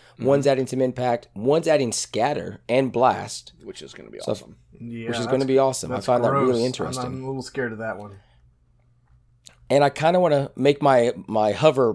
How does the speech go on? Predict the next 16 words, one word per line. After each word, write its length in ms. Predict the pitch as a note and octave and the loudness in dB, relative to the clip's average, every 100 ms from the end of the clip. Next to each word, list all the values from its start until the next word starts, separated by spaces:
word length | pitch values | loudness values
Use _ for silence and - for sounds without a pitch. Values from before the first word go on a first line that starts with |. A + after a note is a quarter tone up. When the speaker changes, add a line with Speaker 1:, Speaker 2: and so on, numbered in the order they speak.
| - | 0
Speaker 2:
model 380 | A#2 A2+ A2 G2 | 2 4 4 0
just 180 | A#2+ | -4
kinda 140 | - B2+ | -4 -4
do 120 | B2 | -4
front, 380 | - C3+ B2+ - | -4 -2 -2 2
back, 220 | G#2+ G#2+ | 2 2
side 240 | - A#2 | 0 -2
to 60 | G2 | -2
side. 360 | B2+ G#2+ D3 E3 _ _ _ - | -2 -2 -4 -10 _ _ _ -6
Speaker 1:
Yeah. 160 | - C4 - - A#3+ | -4 -4 -10 -12 -10
Speaker 2:
<laughs> 340 | A3 _ - | -12 _ -10
I 60 | A2+ | -6
mean, 200 | G#2+ G2+ | -6 -6
just 200 | A#2+ - | -8 -6
a 100 | F#2+ | -8
t-, 160 | - | -10